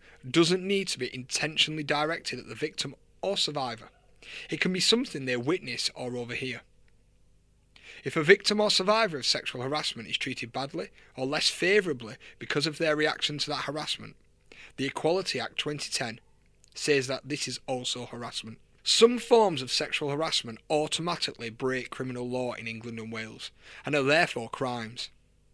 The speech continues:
These include stalking, indecent exposure, and upskirting. This involves someone taking a picture under another person's clothing. Any sexual harassment involving physical contact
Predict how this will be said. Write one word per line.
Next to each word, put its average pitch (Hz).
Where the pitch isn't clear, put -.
These 175
include 147
stalking, 165
indecent 139
exposure, 135
and 123
upskirting. 113
This 156
involves 151
someone 127
taking 151
a 151
picture -
under 123
another 120
person's 113
clothing. 113
Any 208
sexual 208
harassment 170
involving 135
physical 175
contact 170